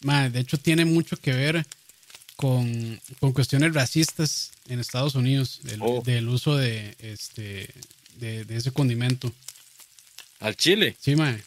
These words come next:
Speaker 1: porque siempre,
Speaker 2: Oh.
Speaker 1: siempre, digamos, como que hablaban como el sabor, del sabor, este, específico de los lugares chinos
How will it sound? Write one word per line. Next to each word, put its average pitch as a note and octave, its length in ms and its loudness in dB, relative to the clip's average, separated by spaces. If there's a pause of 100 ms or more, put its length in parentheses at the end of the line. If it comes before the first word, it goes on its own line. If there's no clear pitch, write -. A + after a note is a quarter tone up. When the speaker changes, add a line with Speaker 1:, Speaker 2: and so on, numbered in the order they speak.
Speaker 1:
porque C3+ 640 0
siempre, C#3 580 2
Speaker 2:
Oh. B2 40 -16
Speaker 1:
siempre, C#3 380 0
digamos, D#3+ 320 4
como E3 260 0
que C3+ 220 -4 (1500)
hablaban C#3 360 4
como F3 240 4
el D3+ 120 2
sabor, D#3 540 0
del C#3+ 220 -2
sabor, C#3+ 300 2
este, C3+ 680 0 (420)
específico D3+ 680 2
de E3 80 4
los C3 200 -2
lugares C3+ 360 0
chinos F#3 560 0